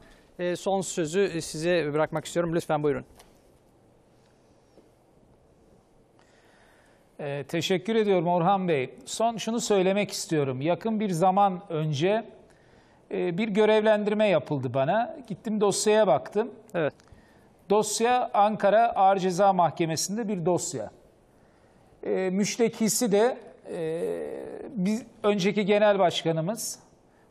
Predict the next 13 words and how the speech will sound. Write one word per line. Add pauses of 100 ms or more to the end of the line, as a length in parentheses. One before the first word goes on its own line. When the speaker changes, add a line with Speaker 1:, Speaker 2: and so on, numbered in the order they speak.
Speaker 2:
Allah
sağlık
sıhhat
versin, (600)
Sayın
Deniz
Baykal. (1120)
Deniz
Baykal'ın, (520)
e, (240)
Angora
evlerindeki
evine